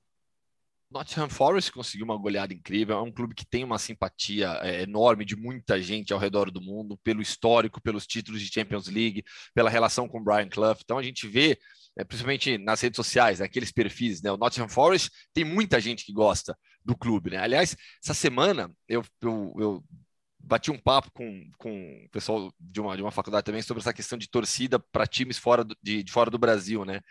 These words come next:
É, e, e o Nottingham Forest é um desses clubes, né, que tem simpatia pela história, o pessoal gosta de jogar Football Manager com o Forest, é, é, recuperar o clube, re-, reconquistar a Champions League, então vitória que chama a atenção pelo resultado e também pelo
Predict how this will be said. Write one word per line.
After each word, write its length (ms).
É, 460
e, 220
e 60
o 40
Nottingham 300
Forest 420
é 60
um 40
desses 240
clubes, 380
né, 100
que 140
tem 200
simpatia 640
pela 180
história, 500
o 40
pessoal 280
gosta 300
de 80
jogar 420
Football 360
Manager 440
com 140
o 80
Forest, 640
é, 300
é, 80
recuperar 760
o 80
clube, 640
re-, 220
reconquistar 600
a 60
Champions 400
League, 300
então 280
vitória 480
que 260
chama 380
a 20
atenção 500
pelo 200
resultado 360
e 40
também 280
pelo 480